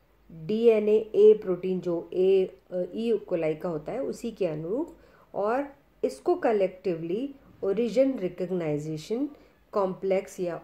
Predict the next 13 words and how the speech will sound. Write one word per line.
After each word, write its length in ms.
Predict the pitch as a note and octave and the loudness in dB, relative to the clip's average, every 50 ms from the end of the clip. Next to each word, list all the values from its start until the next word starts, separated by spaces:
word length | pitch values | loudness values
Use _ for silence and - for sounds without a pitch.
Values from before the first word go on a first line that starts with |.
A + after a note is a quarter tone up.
| - | 2
ओआरसी 720 | - G#3+ A3 G#3 F#3+ E3+ D#3+ D#3 D#3 - - - C4+ B3+ A#3 | 4 6 6 6 6 4 0 -2 -4 -8 -8 -6 -6 -6 -4
कहा 300 | - E3+ D#3 D#3 C#3+ C3+ | -4 -6 -4 -4 -4 -4
जाता 340 | - - - - - - - | -6 -8 -10 -12 -14 -16 -18
है। 260 | A2 F#2 D#2+ D#3 D3+ | -16 -16 -16 -14 -10
जो 240 | E3 E3+ - - - | -10 -10 -10 -8 -2
ओआरई 840 | - A3 B3 C4 C4+ B3 A3+ A3 G#3 G3+ - - G#3 A#3 B3 B3+ A3 | 0 2 4 6 4 4 4 2 0 -4 -8 -8 -8 -6 -4 -4 -4
है 420 | F#3+ F3+ D#3 D#3 F3+ C#4 - - - _ _ _ - | -2 -2 -2 -2 -2 -4 -8 -10 -16 _ _ _ -8
यानी 260 | E3+ E3 F3 A#3 D4+ D#4 | -6 -4 -2 0 0 0
replication, 840 | A#3+ F#3 - - F3 F#3+ F#3 - F3 D#3 D3 - F3+ G3 B3+ D4 - - - - _ _ _ _ _ _ - | 0 -2 -2 -4 -6 -6 -4 -4 -4 -4 -4 -4 -4 -4 -2 -4 -4 -8 -12 -20 _ _ _ _ _ _ 2
origin 420 | A3+ A3 B3+ A#3+ G#3+ C4+ C4+ C4+ A#3 | 2 2 4 4 4 6 6 6 4
replication 680 | A3+ F#3+ F#3 G3 G#3 G3+ G3 F#3 F3+ - G3 F#3 F#3 - | 2 2 0 -2 -2 0 0 0 0 0 -4 -4 -4 -4
element 560 | - E3 F3+ F#3 G3+ G3+ G#3+ G#3 G3+ F#3+ - D#3+ | -4 0 2 2 2 2 2 0 0 0 -2 -4
है, 240 | D#3 F#3+ C4 E4+ | -4 -2 -4 -4